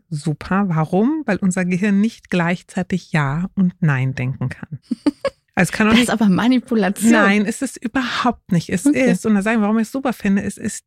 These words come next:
Speaker 1: tiefste Anerkennung dessen, was ist. Habe ich ja eingangs gesagt,
Speaker 2: Mhm.
Speaker 1: ja. Also die regt sich schrecklich auf und die kommt ja sowohl in ein Gefühl als auch in einen Gedanken, der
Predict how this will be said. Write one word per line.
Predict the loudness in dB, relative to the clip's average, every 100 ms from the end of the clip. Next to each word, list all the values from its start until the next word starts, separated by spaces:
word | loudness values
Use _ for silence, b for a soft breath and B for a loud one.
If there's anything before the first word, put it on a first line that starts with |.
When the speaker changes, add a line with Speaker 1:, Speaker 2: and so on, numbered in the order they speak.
| _
Speaker 1:
tiefste | -8 -2 0 -2 -6 -6 0
Anerkennung | 2 2 -2 -4 0 2 0 -4 -10 _ -2
dessen, | 0 0 0 -2
was | -2 -6
ist. | -10 -10 -16 -12
Habe | -6
ich | -2
ja | -2
eingangs | 0 0 0 -4 -6
gesagt, | 0 2 4 0 -2
Speaker 2:
Mhm. | -4
Speaker 1:
ja. | -4 B B B B -2
Also | 0 0
die | -2 -2
regt | -2 -4 -6
sich | -6
schrecklich | -6 -6 -4 -4
auf | -2 -2 -4 -6
und | -2 0
die | 0
kommt | -2 0 0 0
ja | -2
sowohl | 0 0 0
in | 0 0
ein | 0
Gefühl | -2 -4 -6 -2 -2
als | -4 -8
auch | -4
in | -4
einen | 0 0
Gedanken, | 0 0 0 0 0
der | 0 -2